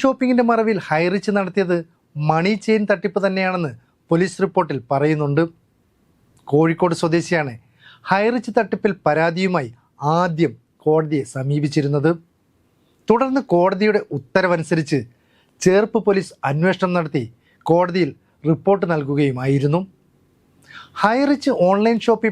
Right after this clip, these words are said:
പ്രൈവറ്റ് ലിമിറ്റഡ് എന്ന സ്ഥാപനം നൂറ്റി ഇരുപത്താറ് കോടി രൂപയുടെ നികുതി വെട്ടിപ്പ് നടത്തിയതായി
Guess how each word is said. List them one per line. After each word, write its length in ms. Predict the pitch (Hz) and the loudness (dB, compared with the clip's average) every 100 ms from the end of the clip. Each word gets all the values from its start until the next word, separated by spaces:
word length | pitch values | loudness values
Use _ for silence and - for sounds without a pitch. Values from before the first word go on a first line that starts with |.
| - | 0
പ്രൈവറ്റ് 380 | 170 170 190 196 | 0 2 0 0
ലിമിറ്റഡ് 340 | 196 185 202 | -2 -2 -2
എന്ന 120 | 170 170 | 0 -2
സ്ഥാപനം 440 | - 156 160 170 123 - _ _ _ _ 185 | 0 0 2 0 -2 -10 _ _ _ _ 2
നൂറ്റി 340 | 214 254 - 254 175 | 2 2 0 0 0
ഇരുപത്താറ് 480 | 170 202 - 214 208 | 2 0 0 0 0
കോടി 160 | 208 202 | 0 0
രൂപയുടെ 300 | 208 202 202 180 | 0 2 0 -2
നികുതി 260 | 156 156 180 | -2 -2 0
വെട്ടിപ്പ് 260 | 196 - 185 196 | -2 -2 -2 -2
നടത്തിയതായി 480 | 180 196 180 151 | -2 -2 -2 -2